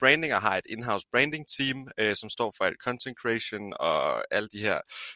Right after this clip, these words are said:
branding-initiativer, men har brug for noget assistance i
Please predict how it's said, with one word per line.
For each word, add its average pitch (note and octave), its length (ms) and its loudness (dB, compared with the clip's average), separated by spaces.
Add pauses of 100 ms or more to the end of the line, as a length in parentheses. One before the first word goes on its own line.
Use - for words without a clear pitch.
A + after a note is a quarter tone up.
(120)
branding-initiativer, A#2+ 880 2
men A2 180 -2
har G#2+ 160 -6
brug B2+ 260 -2
for B2 100 0
noget F#2+ 400 0 (100)
assistance - 600 -4
i G#2 40 -10